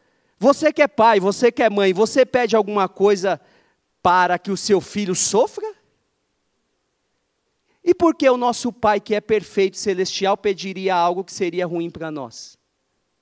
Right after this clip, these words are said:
E por que que nós teimamos muitas vezes? Como eu contei para vocês, eu teimei por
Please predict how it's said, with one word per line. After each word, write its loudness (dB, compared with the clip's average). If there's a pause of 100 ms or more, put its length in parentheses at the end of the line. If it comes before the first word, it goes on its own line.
(1120)
E -12
por -2
que 4
que -4
nós -2
teimamos 0
muitas -6
vezes? -16 (2250)
Como -4
eu -2
contei -4
para -4
vocês, -10
eu -10
teimei -4
por -8